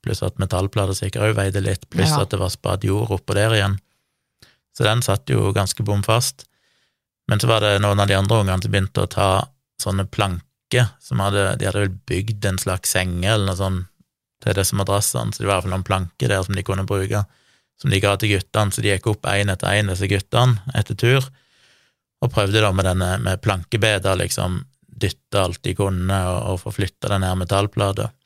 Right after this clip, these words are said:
Speaker 2: Mm.
Speaker 1: Og det ble jo fryktelig varmt der nede, så de svetta jo
Speaker 2: Uff.
Speaker 1: som bare det, og de andre ungene prøvde å hjelpe med å ta vann og liksom tømme over hodet på de og kjøle de ned og sånn.
Speaker 2: Å nei.
Speaker 1: Men de holdt på lenge, og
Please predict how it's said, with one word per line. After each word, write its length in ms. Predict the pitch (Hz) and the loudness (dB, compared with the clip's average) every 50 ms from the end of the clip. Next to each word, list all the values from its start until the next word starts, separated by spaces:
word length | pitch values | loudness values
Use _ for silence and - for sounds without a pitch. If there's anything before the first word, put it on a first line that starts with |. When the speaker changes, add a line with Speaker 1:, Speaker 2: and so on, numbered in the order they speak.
| _ _ _ _ _ _ _ _ - | _ _ _ _ _ _ _ _ -4
Speaker 2:
Mm. 220 | 220 202 190 175 156 - | 0 0 2 0 0 -2
Speaker 1:
Og 100 | _ - - | _ -2 0
det 40 | 87 | 2
ble 120 | 95 98 | 2 2
jo 80 | 104 98 | 2 0
fryktelig 560 | - - - 104 - - - - - 107 101 | 0 0 -2 -2 -2 -4 -6 -2 0 2 2
varmt 260 | 95 92 110 113 - | 2 2 2 2 2
der 140 | - 113 98 | 0 0 2
nede, 320 | 95 95 92 92 101 101 98 95 | 2 0 0 0 0 0 0 0
så 120 | - - | -2 -4
de 140 | - 101 98 | -4 -2 0
svetta 400 | - - 101 95 - - 165 113 | 2 2 2 2 0 -2 -2 0
jo 60 | 107 | 0
Speaker 2:
Uff. 60 | 95 104 | 0 0
Speaker 1:
som 80 | 104 98 | 0 0
bare 200 | 95 92 92 92 98 | 0 0 2 2 2
det, 100 | 101 104 101 87 - _ _ _ _ - | 2 2 2 0 -6 _ _ _ _ -4
og 80 | - 107 | 0 2
de 100 | 104 98 | 2 2
andre 300 | 92 95 95 101 101 95 | 2 2 2 2 2 2
ungene 240 | 92 95 95 95 92 | 2 2 0 0 0
prøvde 240 | 98 98 92 95 92 | 0 0 2 2 2
å 20 | |
hjelpe 380 | 92 92 90 - - - 107 101 | 0 0 -2 -4 -2 -2 0 0
med 160 | 101 95 92 | 2 0 0
å 60 | - | 0
ta 160 | - 98 95 90 | 2 2 2 2
vann 260 | 90 90 98 101 98 92 | 2 2 2 2 0 0
og 60 | 90 - | -2 -2
liksom 180 | 90 92 92 | -2 -2 -2
tømme 400 | - 98 92 92 95 95 95 92 92 | 0 0 0 0 0 0 0 0 0
over 140 | 95 98 | 0 2
hodet 320 | 95 95 98 95 101 98 104 | 2 2 2 0 -2 -2 0
på 160 | 110 104 101 98 101 | 0 2 2 0 0
de 80 | 90 92 | -2 -2
og 80 | 101 | -2
kjøle 300 | - - 98 95 98 98 | -2 -2 -2 0 0 0
de 100 | 95 95 | 0 0
ned 240 | 95 98 101 107 101 | 0 0 0 0 -2
og 100 | 101 98 | -2 0
sånn. 180 | 110 120 135 143 131 - - _ _ _ _ _ _ _ _ - | 2 2 2 0 -2 -6 -12 _ _ _ _ _ _ _ _ -8
Speaker 2:
Å 100 | 175 175 | -6 -4
nei. 180 | 165 160 156 160 - - _ _ _ _ _ _ | -2 -2 -2 -4 -6 -8 _ _ _ _ _ _
Speaker 1:
Men 80 | 117 117 | 2 2
de 60 | 120 | 2
holdt 160 | 117 110 104 | 2 2 0
på 140 | - 110 113 | 2 2 2
lenge, 400 | 113 107 104 104 104 113 139 143 123 110 | 2 2 2 2 2 2 4 4 4 2
og 120 | 104 - | 2 -2